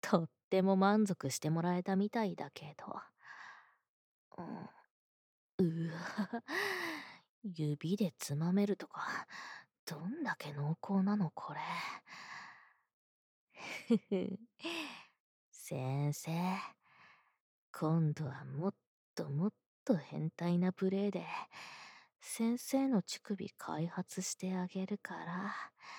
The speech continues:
そのうち、乳首攻めだけで射精。ううん。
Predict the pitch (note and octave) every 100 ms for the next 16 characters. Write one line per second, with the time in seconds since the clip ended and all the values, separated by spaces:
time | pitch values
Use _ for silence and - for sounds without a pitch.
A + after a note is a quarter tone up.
0 | - - - - _ _ _ _ _ _
1 | - - C3 C3+ D3+ - - E3+ E3 E3
2 | - _ _ _ _ _ - - - -
3 | D#3 F3 E3+ F3+ F3+ E3+ E3+ - G3 G3
4 | - - - - D#3+ E3+ F3+ F#3+ - -
5 | - - - - _ _ _ A3+ F3+ A#3+
6 | B3 D3+ F3+ A3 A#3